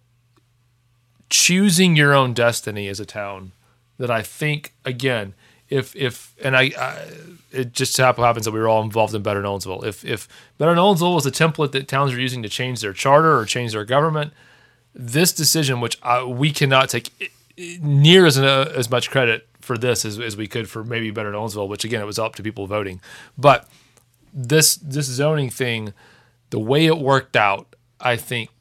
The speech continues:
couldn't be better for the future. And I know we spent a lot of time kind of arguing a argument that we already won, uh, on these episodes, but I do think it's important that people understand, again, like I mentioned at the beginning,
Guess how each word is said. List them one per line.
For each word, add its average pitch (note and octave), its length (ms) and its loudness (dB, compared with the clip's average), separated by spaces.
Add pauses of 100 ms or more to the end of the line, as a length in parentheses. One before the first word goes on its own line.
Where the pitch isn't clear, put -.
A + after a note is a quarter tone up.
(100)
couldn't D#3+ 460 -4
be B2 200 -4
better A2 520 -2
for G#2+ 100 -8
the G#2+ 120 -6
future. G2+ 520 -8 (460)
And C3+ 100 0
I C3 80 4
know D3+ 120 2
we D#3+ 100 4
spent D3 220 0
a B2+ 60 4
lot B2+ 160 6
of A#2+ 80 2
time A#2 200 -2
kind A#2+ 160 -2
of G#2+ 80 -6 (100)
arguing A#2 760 -4 (200)
a G2+ 400 -8
argument A2 540 -8 (100)
that A#2 100 -12
we A2+ 120 -8
already G#2 200 -4
won, B2+ 520 -4 (500)
uh, A#2+ 380 2
on B2+ 120 -6
these A#2+ 120 -6
episodes, B2+ 580 -6
but A#2 180 -8
I A2 120 -4
do C3 240 -4
think C3 220 -8
it's A#2 140 -8
important A2 600 -8 (420)
that - 120 -16
people D#3+ 280 -6
understand, B2+ 560 0
again, A#2 200 -4
like A2+ 100 -6
I A#2 60 -2
mentioned A#2 300 -6
at - 20 -16
the - 60 -16
beginning, A2 440 -6